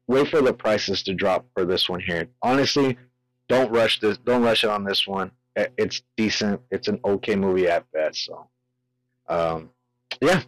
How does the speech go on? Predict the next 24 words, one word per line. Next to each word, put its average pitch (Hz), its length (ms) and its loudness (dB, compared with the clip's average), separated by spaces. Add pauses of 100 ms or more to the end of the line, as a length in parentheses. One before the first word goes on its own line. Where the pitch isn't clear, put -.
(140)
that 139 220 4
is 139 280 4
it 147 200 4
for 147 120 2
my 139 200 4
review 135 460 4
for 123 200 0
Beast, 123 400 2
guys. 127 340 4
Let 131 200 2
me 127 80 -2
know 123 180 2
if 117 140 -2
you 120 100 2
guys 120 220 4
agree 113 320 2
or 113 100 6
disagree 107 460 0
with 110 200 2
my 107 160 -2
review 104 500 2
or 107 220 2
my 110 140 2
rating. 104 540 0